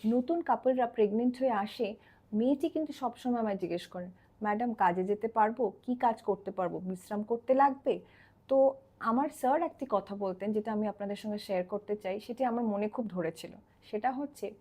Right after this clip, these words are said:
"পাখিরা প্রেগনেন্ট হয়ে তো ওরা বন্ধ করে না, সিংহ প্রেগনেন্ট হয়ে তো শিকার করা বন্ধ করে না, তাহলে আমরা মানুষরা এত কেন রেস্ট নেওয়ার জন্য ব্যাকুল হয়ে যাই?" কথাটা কিন্তু partially ট্রুথ, কারণ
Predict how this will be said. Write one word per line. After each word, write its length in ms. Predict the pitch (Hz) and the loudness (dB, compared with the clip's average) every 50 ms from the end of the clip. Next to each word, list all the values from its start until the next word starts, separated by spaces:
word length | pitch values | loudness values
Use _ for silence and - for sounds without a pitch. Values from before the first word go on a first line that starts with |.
| _ _ _ | _ _ _
"পাখিরা 440 | - 208 208 - - - 277 302 | -2 -2 -2 -6 -8 -4 -2 -2
প্রেগনেন্ট 560 | 294 302 269 269 269 262 254 277 277 277 277 - | -2 0 2 0 2 2 2 2 2 2 2 0
হয়ে 100 | 285 277 | -4 -2
তো 140 | 285 277 | 0 2
ওরা 200 | 254 226 226 226 | 2 4 4 2
বন্ধ 320 | 226 233 233 240 240 233 254 | 2 2 0 0 -2 -2 -4
করে 300 | 262 262 247 240 240 240 | -2 -2 0 -2 0 -2
না, 160 | 240 247 285 - - _ _ _ _ - - - | -4 -6 -8 -10 -18 _ _ _ _ -20 -10 -2
সিংহ 300 | - 254 262 254 277 302 | 2 2 2 4 2 0
প্রেগনেন্ট 540 | 294 294 285 285 254 269 277 285 285 277 277 | 2 2 2 2 2 2 2 2 0 0 0
হয়ে 100 | 285 285 | -2 -2
তো 140 | 285 294 285 | -2 -4 -8
শিকার 460 | - - - 226 208 - 262 262 277 | -10 -8 -8 -8 -4 0 0 0 0
করা 240 | 269 285 277 285 277 | 0 0 0 0 2
বন্ধ 320 | 262 262 254 254 247 262 | 0 0 0 0 0 -2
করে 260 | 262 - 262 254 254 | -4 -4 -4 -2 -2
না, 120 | 262 285 - - _ _ _ _ - | -4 -6 -6 -10 _ _ _ _ -6
তাহলে 320 | - 247 277 294 311 320 - - | -4 0 2 2 2 2 0 0
আমরা 360 | - 233 240 254 269 320 349 | -2 2 2 4 4 4 2
মানুষরা 560 | 330 311 302 294 311 294 - - 330 330 330 - - _ | 2 2 2 2 0 0 -2 0 0 0 0 -2 -10 _
এত 280 | - 240 233 240 - 311 | -6 -6 -6 -4 -4 -4
কেন 480 | 330 320 - 277 254 262 302 339 320 | -4 0 2 2 4 4 4 4 4
রেস্ট 340 | 254 226 214 220 220 - 233 | 6 4 4 4 2 -4 -4
নেওয়ার 280 | 240 226 226 233 233 214 | -2 0 2 2 0 0
জন্য 200 | 226 240 247 247 | 0 0 0 2
ব্যাকুল 380 | 214 202 180 180 - - 175 | 4 2 2 2 -2 -6 -6
হয়ে 200 | 165 170 156 151 - | -6 -6 -8 -10 -12
যাই?" 100 | - - - - _ _ - - - - - _ | -16 -20 -20 -20 _ _ -20 -20 -20 -20 -20 _
কথাটা 340 | - - 220 214 240 240 262 | -2 -2 0 0 0 -2 0
কিন্তু 440 | 254 285 285 285 277 - 254 262 277 - - _ | 2 2 2 2 2 2 -2 -2 -2 -6 -2 _
partially 520 | - 196 180 185 - - - 233 220 233 233 - | 4 4 4 4 0 -2 -2 -2 -2 -2 -4 -8
ট্রুথ, 420 | - - - 180 170 - _ - - - - - - - _ _ _ _ | -14 -6 -6 -6 -6 -6 _ -20 -20 -20 -20 -20 -20 -20 _ _ _ _
কারণ 380 | - 214 214 254 262 233 247 | 4 4 4 4 4 0 -2